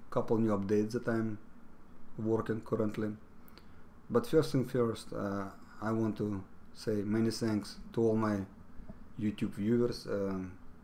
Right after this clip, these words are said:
subscribers, and special thanks to my YouTube friends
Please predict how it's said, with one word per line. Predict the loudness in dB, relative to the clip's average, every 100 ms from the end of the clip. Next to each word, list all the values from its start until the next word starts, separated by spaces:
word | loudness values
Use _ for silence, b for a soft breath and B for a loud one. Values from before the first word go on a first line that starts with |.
| -14 -14 -16
subscribers, | -10 -10 -4 2 2 4 0 -4
and | -4 -4 -6 -14 -16 -16 -18 -12
special | -2 -2 0 -6 -6 -14 -18 -14
thanks | -4 0 0 -2
to | -4
my | -4
YouTube | -2 -4 -4 -4
friends | 0 0 0 -6